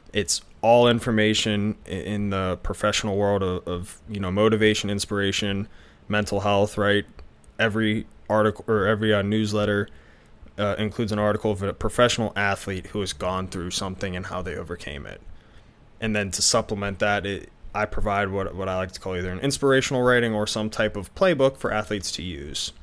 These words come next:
Um, I also include tweets from, from, you know, top people around the world,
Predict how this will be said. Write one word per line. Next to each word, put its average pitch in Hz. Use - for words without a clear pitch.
Um, 104
I 101
also 101
include 101
tweets 107
from, 101
from, 92
you 98
know, 92
top 101
people 104
around 98
the 92
world, 95